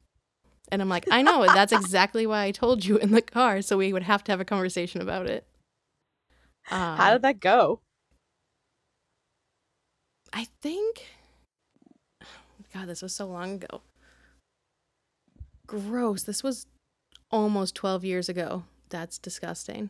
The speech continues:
Speaker 1: Um, I, I remember her being like, "Okay," and, like, I came out as bi first 'cause I thought it'd be easier for people. And honestly, it was, like, kinda easier for me to be like, "I'm bi." Um,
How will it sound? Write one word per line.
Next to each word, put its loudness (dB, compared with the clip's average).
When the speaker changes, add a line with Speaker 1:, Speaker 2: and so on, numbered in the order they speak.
Speaker 1:
Um, -10
I, -8
I -6
remember -2
her -4
being -2
like, -4
"Okay," 0
and, -2
like, -4
I -8
came 0
out -2
as -2
bi 2
first -2
'cause -6
I -16
thought -4
it'd -6
be -8
easier -4
for -6
people. -4
And 0
honestly, -2
it -4
was, -4
like, -8
kinda -2
easier -2
for -6
me -2
to -4
be -2
like, -2
"I'm 0
bi." -4
Um, -8